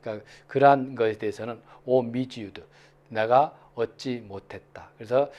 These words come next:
이 몸, 어떤 이, 이 문장으로 가지고 할 수 있는 것에 대해서는 그래도 어느 정도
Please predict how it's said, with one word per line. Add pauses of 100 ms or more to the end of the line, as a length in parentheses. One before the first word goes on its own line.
(180)
이
몸, (340)
어떤
이, (520)
이
문장으로
가지고
할
수
있는
것에
대해서는
그래도 (180)
어느
정도